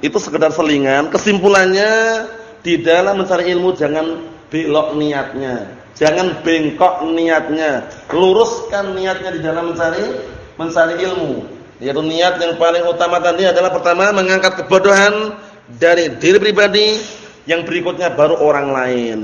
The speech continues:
Jadi kalaupun antum udah lama belajar kok nggak bisa dakwah,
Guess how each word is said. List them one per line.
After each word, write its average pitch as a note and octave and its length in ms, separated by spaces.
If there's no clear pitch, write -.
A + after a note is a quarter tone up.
Jadi A#2 300
kalaupun D3+ 340
antum D#3 480
udah D3+ 160
lama D#3 240
belajar D3+ 400
kok E3+ 220
nggak D3 180
bisa D#3 220
dakwah, D#3 500